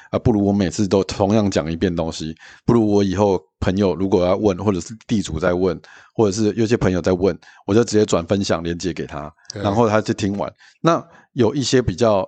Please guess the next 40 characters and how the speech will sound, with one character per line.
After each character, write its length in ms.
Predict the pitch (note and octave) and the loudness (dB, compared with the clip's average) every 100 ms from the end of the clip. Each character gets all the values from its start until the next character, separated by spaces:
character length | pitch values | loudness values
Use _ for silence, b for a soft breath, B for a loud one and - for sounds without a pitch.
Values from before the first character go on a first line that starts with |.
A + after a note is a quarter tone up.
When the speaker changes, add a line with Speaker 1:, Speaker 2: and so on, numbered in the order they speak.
| _ - | _ -8
Speaker 1:
细 240 | - B2 | -2 -2
节 260 | G2 F2+ F#2+ | 0 -2 0
又 120 | G#2+ | 0
更 180 | A#2+ G2 | 0 -2
难 200 | E2+ E2 | -6 -8
回 240 | G#2 F#2+ | -4 -2
答 120 | G2 E2+ | 0 2
的 80 | |
问 160 | F#2+ F#2+ | 2 2
题， 280 | E2 D2 C2+ b b b - | -2 -10 -12 b b b -6
我 160 | G#2+ F#2+ | 0 2
们 260 | F#2+ F#2+ | 0 -2
就 140 | G2 A2 | 0 2
再 160 | G#2+ | 2
讲 220 | - - D2 | 0 -4 -4
一 20 | |
次 260 | E2+ - E2 - _ _ | -6 -6 -8 -10 _ _
这 140 | - G2+ | -2 0
件 140 | G2 | 0
事 120 | G2+ | -4
情。 160 | F2+ - - _ _ - | -10 -14 -20 _ _ -20
Speaker 2:
OK。 160 | A2 A#2 | -10 -2
Speaker 1:
那 840 | C3+ B2 A2+ A2 G#2+ G2+ G2 F#2+ F#2+ | 2 2 2 2 0 -2 -2 -2 0
如 100 | C#3 | 0
果 380 | C#3 A2 F2+ - b - | 2 0 0 -6 b -4
这 100 | D#3+ | -2
个 80 | C#3 | 2
过 180 | D#3+ | 2
程 160 | A#2+ G2+ | 2 0
我 120 | F#2+ | 0
觉 80 | G2 | 0
得 60 | G#2 | 0
很 60 | |
好 120 | G2+ | 0
玩 120 | E2 E2+ | -2 -4
的 60 | |
点 180 | E2+ E2 | -8 -10
就 120 | F#2 | -8
是， 60 | G2 | -6
哎， 180 | B2+ | -4